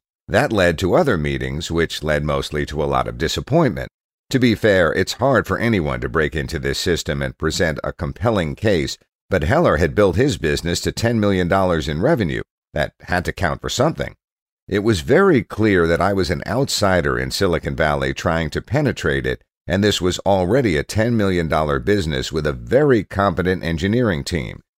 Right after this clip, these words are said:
We had proven out a lot of things, and I feel that if I were part of that kind of exclusive V C network, we would have raised money a lot quicker, Heller lamented.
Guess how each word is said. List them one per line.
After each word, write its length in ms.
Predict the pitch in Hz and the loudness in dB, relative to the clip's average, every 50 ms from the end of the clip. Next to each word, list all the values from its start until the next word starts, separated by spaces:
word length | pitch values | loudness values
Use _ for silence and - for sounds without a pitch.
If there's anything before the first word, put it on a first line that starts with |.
| _ _ | _ _
We 180 | - 101 110 110 | 0 2 2 4
had 220 | 101 98 87 - | 4 2 0 -2
proven 520 | - _ - 160 185 185 160 120 113 92 - - | -4 _ 2 4 4 4 4 2 2 0 0 0
out 260 | - 165 156 120 101 87 | 0 2 4 4 4 4
a 60 | 85 | 4
lot 300 | 85 90 107 127 120 104 | 2 2 2 2 2 2
of 100 | 90 - | 0 0
things, 500 | - 127 143 135 98 76 62 - - - - _ _ _ | 0 2 2 2 2 0 -2 -6 -10 -16 -18 _ _ _
and 120 | - 80 92 | -4 -2 0
I 120 | 104 107 | 0 0
feel 280 | - - 104 95 87 82 | 2 2 2 2 2 2
that 120 | 80 78 | 0 -2
if 140 | 71 71 - | -2 -4 -4
I 160 | 67 90 113 | -4 -2 0
were 300 | 110 98 90 82 73 - - - - | 0 2 2 0 0 -2 -6 -8 -4
part 220 | 139 151 180 175 | 0 2 4 4
of 120 | 170 135 104 | 2 2 2
that 220 | 113 120 120 - | 0 0 0 -2
kind 300 | - 113 107 104 104 98 | -2 0 0 2 2 2
of 100 | 95 73 | 2 0
exclusive 680 | 76 - - - - - 107 117 120 - - 110 92 73 | 0 -2 -4 -8 -4 0 2 2 2 4 2 0 0 2
V 160 | 90 101 104 | 0 0 0
C 200 | - - 104 98 | 0 0 0 0
network, 480 | 95 98 98 - 92 98 98 98 95 - _ _ _ _ - | 2 2 0 2 2 4 4 4 2 0 _ _ _ _ -2
we 140 | 123 143 | 0 2
would 160 | 135 104 95 78 | 4 4 4 2
have 140 | 76 69 | 2 2
raised 300 | 80 82 80 80 73 - | 2 2 2 2 0 -2
money 280 | 82 82 82 80 80 - | -2 -2 0 0 -2 -2
a 120 | - - 90 | -2 -2 -2
lot 380 | 82 85 101 98 85 - - | 0 0 0 0 0 0 -2
quicker, 400 | - - 95 80 - 73 62 50 | -2 -2 -2 -2 -2 -4 -8 -8
Heller 360 | - - 90 90 76 69 60 58 | -4 0 0 2 2 0 -2 -2
lamented. 540 | 64 67 65 67 62 60 - - - - | -2 -4 -2 -2 -4 -4 -6 -8 -10 -10